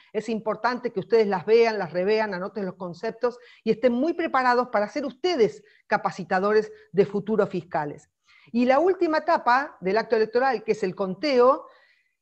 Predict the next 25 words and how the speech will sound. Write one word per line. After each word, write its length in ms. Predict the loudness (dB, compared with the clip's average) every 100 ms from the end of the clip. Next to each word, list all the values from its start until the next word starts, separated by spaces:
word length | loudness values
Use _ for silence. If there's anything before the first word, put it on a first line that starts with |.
| _
que 80 | 0
es 80 | 2
el 120 | 0
que 120 | 0
vimos 260 | 0 0 0
la 160 | 0
clase 260 | 2 0 0
pasada 460 | -2 -2 -2 0 0
y 60 |
que 100 | 0
vamos 340 | 0 0 0 2
a 220 | 2 2
ver 480 | -2 2 2 0 -6 _
hoy 300 | 2 4 4
una 300 | 0 0 0
parte 420 | 2 0 0 -4 -4
también 640 | -4 -4 0 0 0 -6
del 240 | -4 -4
conteo, 640 | -4 -6 -2 0 0 0 -6 -20 _
es 240 | 0 0 -2
sumamente 640 | -16 2 4 4 2 0 0
importante 520 | 2 2 2 0 -2
porque 220 | -2 0
es 80 | -2
justamente 720 | -2 -2 0 0 0 -2 -4